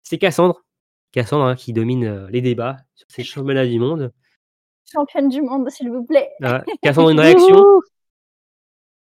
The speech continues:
Speaker 2: Bah, je pense que je participe bien à l'effort collectif de l'équipe féminine pour, euh, remporter ce classement, euh,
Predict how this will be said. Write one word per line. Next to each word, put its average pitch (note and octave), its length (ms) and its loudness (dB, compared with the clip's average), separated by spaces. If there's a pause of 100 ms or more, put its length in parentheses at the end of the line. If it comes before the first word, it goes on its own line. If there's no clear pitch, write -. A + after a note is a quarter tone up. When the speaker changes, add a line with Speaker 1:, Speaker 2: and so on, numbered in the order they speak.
(100)
Speaker 2:
Bah, B3+ 200 2
je B3 120 -6
pense D#4 160 -6
que D4 80 -8
je - 60 -8
participe B3 440 -4
bien D4 180 2
à C4+ 140 4
l'effort B3 320 -4
collectif C4 560 -4
de B3 80 0
l'équipe A#3+ 320 -4
féminine A#3+ 720 -2
pour, A3 180 -6
euh, A3 80 2
remporter A3+ 520 -6
ce - 120 -6
classement, A3+ 680 -6
euh, G#3 40 -4